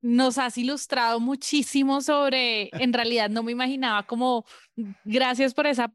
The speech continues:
prim-, primera definición que nos diste de cómo ustedes son ese punto de conexión, porque eso ya de por sí nos ilustró muchísimo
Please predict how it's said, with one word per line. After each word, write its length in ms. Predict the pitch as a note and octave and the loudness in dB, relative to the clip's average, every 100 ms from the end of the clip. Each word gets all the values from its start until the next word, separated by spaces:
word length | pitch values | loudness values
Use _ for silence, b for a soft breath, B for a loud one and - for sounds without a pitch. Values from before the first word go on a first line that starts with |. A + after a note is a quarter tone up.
| _ | _
prim-, 400 | C4+ C4+ B3+ A3+ | 0 2 0 0
primera 340 | B3 B3 A#3 A3 | -2 0 0 0
definición 440 | A#3 C4 C#4 B3 | 0 -2 -2 -4
que 100 | A3+ | -4
nos 200 | A#3 B3+ | -2 0
diste 280 | A#3+ G#3 G#3+ | 0 0 0
de 240 | A3 B3 | 0 0
cómo 240 | - A3 G#3 | -2 -2 -2
ustedes 360 | - B3 A#3+ | 0 0 2
son 120 | A#3+ | 2
ese 160 | B3 B3 | 2 2
punto 340 | - B3+ A#3 | 2 2 2
de 120 | B3+ C4 | 0 0
conexión, 500 | C4+ B3+ - A3 A3+ | 0 -2 -2 -4 -2
porque 220 | B3 A3 | -4 -2
eso 100 | G3 | 0
ya 240 | G3+ G#3+ | 0 0
de 60 | A3 | 0
por 180 | C4+ B3 | -2 0
sí 140 | A3+ | 0
nos 160 | G3+ A3 | 0 0
ilustró 400 | A3+ A3+ - G3+ | 0 0 0 0
muchísimo 720 | G3+ - B3+ G#3 A#3 A#3+ | 0 0 0 2 2 2